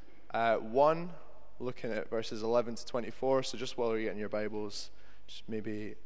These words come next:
look at that. And just while you're looking for those verses,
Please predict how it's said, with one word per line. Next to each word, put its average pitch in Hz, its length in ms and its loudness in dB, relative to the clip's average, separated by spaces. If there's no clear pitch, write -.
look 113 200 -4
at - 100 -4
that. 104 260 -2
And 143 80 -4
just 160 140 0
while 202 140 10
you're 175 160 8
looking 165 260 4
for 147 120 2
those 127 160 4
verses, 117 580 2